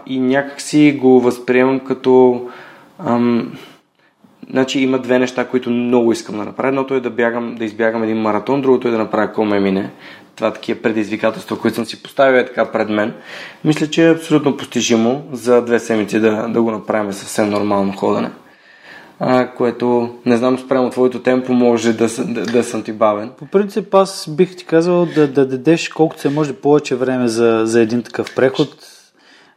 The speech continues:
Speaker 2: Но
Speaker 1: Да.
Speaker 2: сега и две седмици, и две седмици е окей,
Speaker 1: М.
Speaker 2: а, но идеята е, че, а, от моя опит аз винаги препоръчвам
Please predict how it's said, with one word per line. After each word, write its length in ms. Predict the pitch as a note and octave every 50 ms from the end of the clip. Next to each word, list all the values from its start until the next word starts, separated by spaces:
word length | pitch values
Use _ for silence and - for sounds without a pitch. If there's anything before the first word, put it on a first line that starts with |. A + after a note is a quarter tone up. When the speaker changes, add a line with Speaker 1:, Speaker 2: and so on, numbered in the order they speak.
| _
Speaker 2:
Но 180 | - C3+ C#3 C#3+ C#3+ C#3+ C#3+ C#3+ C#3 C#3 C#3 C#3 C3+ A#2
Speaker 1:
Да. 140 | - -
Speaker 2:
сега 200 | - - D3+ D3+
и 240 | D3+ D3 D3 D3 D3
две 240 | C3 A#2+ C3 D#3 D#3+
седмици, 500 | - - D#3+ D#3+ E3+ E3+ D#3 E3+ - E3
и 360 | D#3 D#3 D3+ D3+ D3+ C#3 B2+
две 160 | A#2+ B2 D3+
седмици 380 | D#3 D#3 F#3+ F3+ F3+ E3+ F3+ -
е 40 | D3+
окей, 460 | C3+ B2 - - B2+ C#3+ E3+ G3+ G#3
Speaker 1:
М. 60 | G#3+ A2+ A2 A2 - - -
Speaker 2:
а, 320 | - D3 D3 D3+ D3+ D3+
но 360 | D3+ D#3 D#3 D#3 D#3 D#3 D3+
идеята 460 | D3 D#3 D3+ C3+ D#3 D#3+ D#3+ D#3 - D#3
е, 80 | D#3 D#3
че, 400 | D#3 - D#3 D3+ D3+ D3+ D3 D3 - - - - - - - - - -
а, 140 | - C3 C3
от 320 | B2+ C#3 C#3 C3+ - -
моя 160 | D#3+ D#3+ E3
опит 320 | D#3 D#3+ D#3 - D#3 D#3 -
аз 260 | D#3 D#3 D3 - -
винаги 320 | - C#3+ C#3 D3+ D#3 D3 C3
препоръчвам 680 | C3+ B2+ - - C3 C#3 C3+ - E3 D#3+ D#3 D#3 D3+